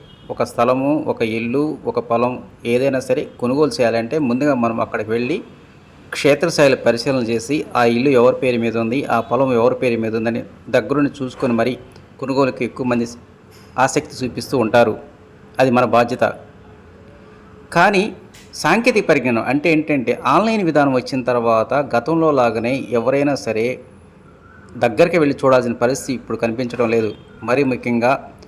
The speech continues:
రాజధాని సిఆర్డీ పరిధిలో ప్లాట్లు మాత్రం ఈ విషయంలో బాగా ముందున్నారని చెప్పాలి. వాళ్ళు ఎవరు సైట్ దగ్గరికి వెళ్ళరు. ఉదాహరణకి హైదరాబాద్లో ఉన్న వ్యక్తి కావచ్చు, అమెరికాలో ఉన్న వ్యక్తి కావచ్చు,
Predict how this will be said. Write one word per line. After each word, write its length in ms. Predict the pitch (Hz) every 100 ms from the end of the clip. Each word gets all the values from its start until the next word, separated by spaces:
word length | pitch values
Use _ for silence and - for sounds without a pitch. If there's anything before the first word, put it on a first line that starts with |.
| - - - 113
రాజధాని 540 | 127 160 180 170 156 151
సిఆర్డీ 420 | 143 135 143 135
పరిధిలో 380 | 131 127 117 120
ప్లాట్లు 360 | 120 120 120
మాత్రం 340 | 117 117 120 120 113 - -
ఈ 100 | 117
విషయంలో 520 | 120 120 - 139 123
బాగా 300 | 104 120 123
ముందున్నారని 580 | 117 117 123 120 117 117
చెప్పాలి. 340 | 117 123 117 101 - - - - - - - -
వాళ్ళు 180 | 170 196
ఎవరు 300 | 190 196 269 269
సైట్ 300 | - 160 175
దగ్గరికి 300 | 175 160 156
వెళ్ళరు. 320 | 135 117 110 110 - -
ఉదాహరణకి 400 | 123 147 151 139
హైదరాబాద్లో 600 | 120 120 135 131 127 127
ఉన్న 160 | 123 120
వ్యక్తి 240 | 117 -
కావచ్చు, 340 | 120 135 131 185 135
అమెరికాలో 400 | 120 131 131 123
ఉన్న 140 | 120
వ్యక్తి 240 | 117 117 117
కావచ్చు, 460 | 123 127 123 226